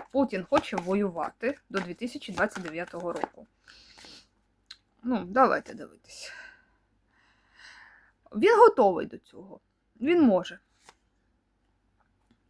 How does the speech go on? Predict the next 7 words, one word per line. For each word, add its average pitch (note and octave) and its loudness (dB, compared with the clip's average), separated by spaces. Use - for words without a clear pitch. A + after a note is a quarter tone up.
Він A#3+ 2
конкретно A#3 4
вивчає F#3+ -2
ситуацію, A#3+ -2
може. F#3 -2
Знову B3 0
таки, - -8